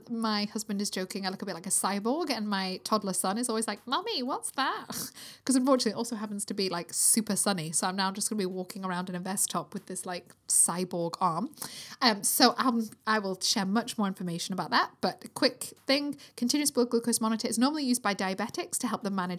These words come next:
their insulin. I am not diabetic, I'm not pre-diabetic. I'm using this as more of an exploratory, uh, exercise to find out how healthy my blood sugar is, because blood sugar is something that is a foundation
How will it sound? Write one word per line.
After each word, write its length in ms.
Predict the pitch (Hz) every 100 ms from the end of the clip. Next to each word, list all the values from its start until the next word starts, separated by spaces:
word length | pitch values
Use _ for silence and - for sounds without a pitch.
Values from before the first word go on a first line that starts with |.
| -
their 100 | 170
insulin. 440 | 208 - 247 320 - - -
I 120 | -
am 80 | 226
not 160 | 196
diabetic, 540 | 196 185 185 - 247 -
I'm 160 | 220 220
not 160 | 185
pre-diabetic. 640 | - 359 185 196 190 226 - - -
I'm 140 | 240 220
using 320 | 214 214 208
this 160 | 202 -
as 160 | 196
more 140 | 196 196
of 60 |
an 80 | 196
exploratory, 1120 | - - - 185 180 - - 208 185 185 190 - - -
uh, 200 | - 175 -
exercise 560 | 247 - 247 214 196 -
to 140 | 208
find 340 | - 196 202
out 160 | 190 -
how 220 | 147 196
healthy 380 | 175 202 196 190
my 140 | 185
blood 300 | 170 196 226
sugar 340 | 233 - 254 170
is, 180 | 151 -
because 340 | - - - - - -
blood 300 | 208 220 220
sugar 340 | - 233 254 277
is 100 | 220
something 460 | - 220 214 214
that 140 | 202 185
is 180 | 196 - -
a 140 | 196 - -
foundation 840 | 220 214 214 202 214 - 190 160